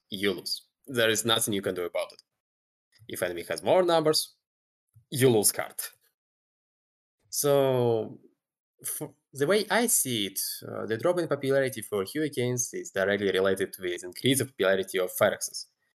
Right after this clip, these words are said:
shortly before, uh, the hack, uh, era or during the early stages of hack era.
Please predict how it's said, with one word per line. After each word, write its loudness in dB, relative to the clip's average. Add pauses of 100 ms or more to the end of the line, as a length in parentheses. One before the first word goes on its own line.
(240)
shortly 0
before, 0
uh, -20 (120)
the -6 (500)
hack, 0 (140)
uh, -4
era 0 (120)
or -2 (180)
during 0
the 0
early 0
stages -2
of -10
hack -14 (100)
era. -18